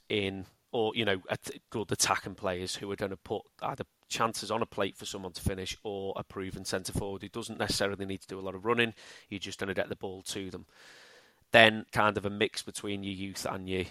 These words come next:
your, your experienced players, and more often than not your experienced players would then be your cheaper options.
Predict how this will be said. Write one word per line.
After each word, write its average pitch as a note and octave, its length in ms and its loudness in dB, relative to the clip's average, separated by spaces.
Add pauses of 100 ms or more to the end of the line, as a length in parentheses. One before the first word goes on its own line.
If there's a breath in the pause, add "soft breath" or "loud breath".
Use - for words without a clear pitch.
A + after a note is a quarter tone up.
(160)
your, F#2+ 380 -6
your F#2+ 160 -6
experienced F#2+ 680 -4
players, F#2+ 400 0
and G#2 240 0
more G#2+ 220 2
often G2 240 6
than G2 100 -6
not G2 160 -2
your F#2 140 -6
experienced G2 580 -2
players F#2 240 -2
would G2+ 120 -12
then F#2 180 -2
be F#2 80 -4
your F#2 120 -4
cheaper A2 400 -4
options. - 520 -4